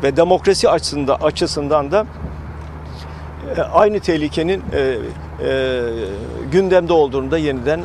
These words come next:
ifade etmek isterim. Arzumuz, yargının hiçbir etki altında kalmadan ve yargıçların da vicdani kanaatleri ve hukukun üstünlüğü ilkesine uyarak karar vermelerini,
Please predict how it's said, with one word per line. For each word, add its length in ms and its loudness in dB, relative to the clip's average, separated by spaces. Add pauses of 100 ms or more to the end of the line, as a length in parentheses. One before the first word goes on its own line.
ifade 380 2
etmek 320 -6
isterim. 360 -4 (500)
Arzumuz, 680 4 (1800)
yargının 580 6 (1200)
hiçbir 420 0
etki 420 0 (100)
altında 460 2
kalmadan 560 2 (720)
ve 80 6
yargıçların 840 6
da 160 4 (800)
vicdani 500 4
kanaatleri 720 2
ve 60 2
hukukun 420 0
üstünlüğü 460 -2
ilkesine 440 -2
uyarak 380 2 (340)
karar 280 4
vermelerini, 680 -2